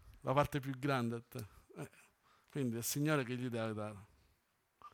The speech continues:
È finito, non è rimasto niente. Ma Dio dice, "Torna a me, Maria Rita, con tutto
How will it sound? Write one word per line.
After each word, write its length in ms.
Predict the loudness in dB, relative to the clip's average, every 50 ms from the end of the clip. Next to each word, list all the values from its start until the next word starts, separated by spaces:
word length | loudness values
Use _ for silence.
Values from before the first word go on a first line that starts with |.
| _ _ _ _
È 80 | -14 -12
finito, 500 | -6 -2 0 2 2 2 2 0 -4 -8 -14 -20 -20 _ -20 -20 -20 -20 _ _ _ -6
non 160 | -2 0 0
è 80 | 0 2
rimasto 460 | 2 0 2 2 0 0 0 -2 -2
niente. 460 | 0 0 0 0 -2 -4 -8 -14 -20 -20 _ _ _ _ _ _ _ _ -20 -20 -20 -20 -20 -20 -20 -20 -20 _ _ _ _ _ _ -20 -20 -20 -20 -20 -20 -20 -20 -20 -20 -20 -20 -20 -20 -20 -20 -20 -20 _ _ -20 _ _ _ _ _ _ -8 -2
Ma 140 | 0 0 2
Dio 220 | 6 6 6 8
dice, 460 | 8 6 6 4 4 0 -2 -2 -6 _ -18 -18 -18 -18 -18 -20 _ _ _ _ -20 _ _ _ _ _ _ _ _
"Torna 420 | 4 6 6 6 6 6 4 4 4
a 40 |
me, 420 | 4 2 2 0 0 -2 -6 -10 -16 -18 -14 -8
Maria 320 | -4 -2 0 0 2 0
Rita, 240 | 0 -2 -4 -8 -12 -20 -20 _ _ -20 -20 -20 -20 _ _ _ _ _ _ _ _ _ _ _ _ _ _ _ _ _ _
con 440 | -12 -8 -4 -2 0 0 -2 -2 -2
tutto 560 | 0 0 0 0 _ _ _ -14 -14 -12 -14